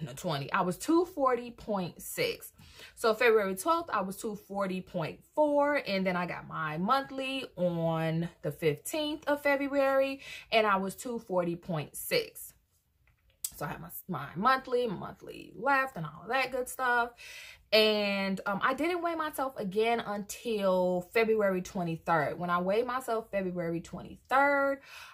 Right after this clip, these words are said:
I was two thirty-eight point four, which meant from January twenty-first to February twenty-third, I lost about, um, ten pounds. Like, maybe, maybe ten pounds and,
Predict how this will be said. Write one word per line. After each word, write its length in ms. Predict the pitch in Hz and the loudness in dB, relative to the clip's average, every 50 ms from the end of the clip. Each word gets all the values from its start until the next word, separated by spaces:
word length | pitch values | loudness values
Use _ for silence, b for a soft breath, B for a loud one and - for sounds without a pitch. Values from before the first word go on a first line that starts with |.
| B _ | B _
I 240 | - 175 170 170 175 | 8 8 8 8 2
was 320 | 170 165 165 160 165 156 | -2 -2 -2 -2 -4 -6
two 440 | - - - 285 277 277 285 285 285 285 | -10 -10 -6 -4 -2 0 0 -2 -2 -2
thirty-eight 720 | - 233 226 226 233 233 - - 180 175 175 170 - - _ | 0 0 0 0 0 -4 -4 -2 -2 0 0 -2 -6 -8 _
point 360 | - - 185 160 147 139 - - - _ - _ _ _ | -16 -10 -6 -6 -6 -6 -8 -14 -20 _ -20 _ _ _
four, 460 | - 214 165 - - - - - - _ B B B B B B B B B B B - | 6 6 6 6 2 -2 -4 -6 -8 _ B B B B B B B B B B B -2
which 280 | 190 202 196 202 - | 0 0 0 0 -2
meant 380 | 208 208 202 190 185 175 - - | 0 2 2 2 2 0 -2 -6
from 540 | - - - 220 214 208 196 190 190 190 190 | -14 -6 0 2 2 4 4 4 4 2 2
January 480 | 180 190 208 208 214 202 196 190 185 190 | 2 4 4 4 4 4 2 2 2 0
twenty-first 1200 | 190 - 190 175 165 151 151 - - - 302 302 294 285 285 285 277 285 285 285 277 - - - _ _ - - - | -2 -4 -4 -2 -2 -2 -4 -4 4 6 6 8 8 8 6 6 4 4 2 2 -2 -8 -12 -18 _ _ -12 -6 -2
to 380 | 254 233 214 202 196 190 185 180 - | 0 0 0 0 0 -2 -2 -4 0
February 540 | - 220 214 208 208 180 170 170 160 160 160 | 2 2 2 4 0 0 0 -2 -2 -4 -6
twenty-third, 1080 | - - 185 165 156 147 156 - - - 277 302 311 285 240 202 190 185 185 185 180 - B B B B B B B - | -6 -6 -6 -4 -4 -6 -6 -8 -4 2 4 4 6 6 4 4 2 2 2 0 -2 -6 B B B B B B B 2
I 160 | 190 190 185 | 2 2 2
lost 360 | 190 190 175 170 175 175 - | 2 2 2 2 2 2 -4
about, 520 | 180 165 165 160 160 156 156 160 160 156 - | -6 -4 0 0 0 0 0 -2 -4 -6 -8
um, 360 | 156 160 156 156 165 180 185 - - | -12 -10 -10 -10 -10 -10 -12 -12 -2
ten 200 | - 349 359 359 | 0 0 0 2
pounds. 580 | - 440 427 170 - - - - - - - - - _ | 2 2 2 2 0 -4 -8 -12 -16 -18 -18 -20 -12 _
Like, 140 | 233 240 240 | -2 0 4
maybe, 520 | 269 285 294 285 285 277 277 269 262 269 - _ _ _ _ _ _ _ _ _ _ _ _ _ _ - - - - - | 4 4 4 4 4 2 2 0 -4 -6 -12 _ _ _ _ _ _ _ _ _ _ _ _ _ _ -20 -20 -20 -20 -20
maybe 180 | - - 208 185 | -16 -14 -12 -14
ten 200 | - - 143 147 | -14 -14 -16 -14
pounds 360 | 147 160 147 151 160 151 - | -14 -14 -14 -14 -14 -14 -16
and, 340 | - - - - - - 165 | -16 -16 -16 -16 -18 -18 -20